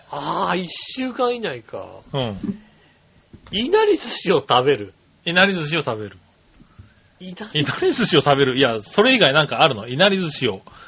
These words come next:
Speaker 2: どうするわけ？
Speaker 1: いや、い、いつ食べたかなと思ってね。
Speaker 2: はい。
Speaker 1: いなりはだっ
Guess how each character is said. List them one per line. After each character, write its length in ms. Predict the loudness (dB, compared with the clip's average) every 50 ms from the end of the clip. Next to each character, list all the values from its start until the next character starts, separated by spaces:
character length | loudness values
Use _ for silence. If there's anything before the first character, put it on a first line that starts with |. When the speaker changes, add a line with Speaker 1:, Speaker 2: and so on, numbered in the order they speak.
| -20 -20 _ _
Speaker 2:
ど 120 | 6 8
う 80 | 8 8
す 140 | 4 2 -2
る 60 | -2
わ 0 |
け？ 0 |
Speaker 1:
い 20 | -2
や、 40 | -2
い、 20 |
い 40 | -2
つ 120 | -4 -6
食 240 | -8 0 0 2 2
べ 120 | 2 0
た 160 | 2 0 0 0
か 160 | -2 -4 -2
な 140 | -2 -2 -2
と 140 | -2 -6
思 160 | -6 -6 -8 -10
っ 20 |
て 180 | -10 _ _ -18
ね。 220 | -16 -14 -14 -16 -16 -10 -4
Speaker 2:
は 260 | -2 0 0 0 -4 -8 -16 -20 _ _ _ _ _ _ _ _ _ _
い。 100 | -12 -10
Speaker 1:
い 20 | -8
な 160 | -6 -6 -8 -8 -8 -8
り 240 | -8 -8 -6 -4 -4
は 200 | -4 -4 -2 -2
だ 80 | -4
っ 120 | -4 -4